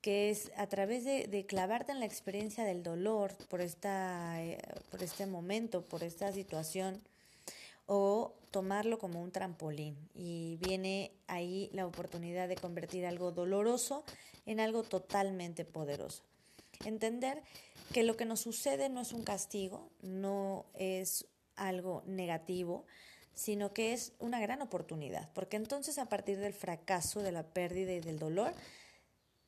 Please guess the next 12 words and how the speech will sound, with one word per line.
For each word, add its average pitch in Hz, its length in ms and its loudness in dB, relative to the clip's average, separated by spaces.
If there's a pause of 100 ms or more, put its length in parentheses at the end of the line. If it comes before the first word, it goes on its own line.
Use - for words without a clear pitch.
(400)
tenemos 311 560 0
la 214 100 2
posibilidad 175 720 -2
de 190 80 2
hacerlo 180 440 -2
mejor, - 360 -6 (220)
tenemos 190 400 -2
la 185 160 -2
posibilidad 175 640 -4
de 180 80 0
hacerlo 180 460 0
diferente 226 600 -2